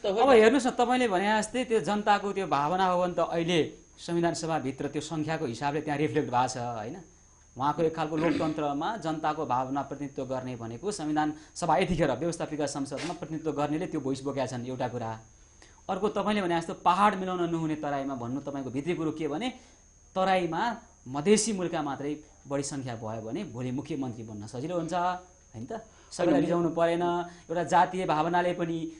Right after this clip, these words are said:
Speaker 2: क्षेत्रीय भावनाले पनि कहिलेकाहीँ सेन्टिमेन्ट दिएर पनि जित्न सकिन्छ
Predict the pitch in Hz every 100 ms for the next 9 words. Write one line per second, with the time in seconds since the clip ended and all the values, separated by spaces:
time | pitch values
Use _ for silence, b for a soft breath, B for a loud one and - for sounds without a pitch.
0 | B 139 156 190 143 139 165 170 175 165
1 | 165 165 165 160 160 160 185 180 185 185
2 | 147 175 175 156 151 170 165 170 180 165